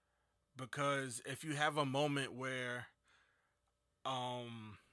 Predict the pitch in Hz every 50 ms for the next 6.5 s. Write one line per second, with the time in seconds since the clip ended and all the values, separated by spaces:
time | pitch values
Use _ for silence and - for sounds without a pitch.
0 | - - - 135 135 131 127 120 123 139 156 170 165 - 135 120 110 104 104 107
1 | - _ _ _ _ _ _ _ _ _ _ _ - - - _ - 135 151 147
2 | - 175 170 165 147 135 135 139 143 156 170 165 139 - - - - - - -
3 | _ _ _ _ _ _ _ _ _ _ _ _ _ _ _ _ _ _ _ -
4 | - - - 160 151 135 135 135 127 - - - 151 143 135 - - 131 123 139
5 | 156 156 156 165 170 156 - - 110 110 113 - - - 151 151 151 151 143 131
6 | - 131 117 113 101 98 98 - -